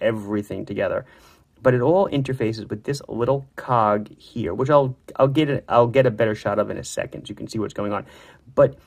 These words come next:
there is a lot of slack between the teeth of this gear and the teeth of this gear, such that when you give the watch a sharp rap, um, you're banking the teeth up against one another,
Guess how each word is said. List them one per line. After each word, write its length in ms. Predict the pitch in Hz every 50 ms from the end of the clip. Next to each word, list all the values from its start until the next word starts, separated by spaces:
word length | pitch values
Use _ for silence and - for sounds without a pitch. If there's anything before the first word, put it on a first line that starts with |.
| _ _ -
there 280 | - 117 139 151 185 -
is 160 | - 156 131
a 40 | 107
lot 240 | 110 110 107 117
of 80 | 127 123
slack 440 | - - - - - - - - -
between 320 | 147 135 - - 110 104
the 60 | -
teeth 500 | - - - - 147 165 196 - - - - _
of 180 | 113 110 107 107
this 220 | 113 131 135 -
gear 340 | - - 151 151 156 147 - -
and 100 | 95 92
the 60 | -
teeth 340 | - - - - 127 123 - -
of 100 | 107 107
this 220 | 110 110 104 - -
gear, 280 | - - - - - -
such 200 | - 147 135 -
that 140 | 139 113
when 100 | 123 127
you 100 | 143 170
give 280 | 180 156 147 147 143 143
the 100 | 135 127
watch 380 | 120 110 117 117 120 131 131 -
a 80 | - -
sharp 340 | - - - 120 - - -
rap, 420 | - 98 107 117 127 170 - - - _ _ _ _ _ _ _ _ _ _ _ _ _ _ _ - - _ _ _ - - _ -
um, 240 | 107 107 104 104 - -
you're 240 | 110 107 110 110 104
banking 500 | 104 - - 120 131 135 135 147 139 123
the 80 | 104
teeth 280 | - - - 131 127 -
up 140 | - - -
against 240 | 98 98 104 104 -
one 140 | 117 120 127
another, 300 | 127 135 139 170 196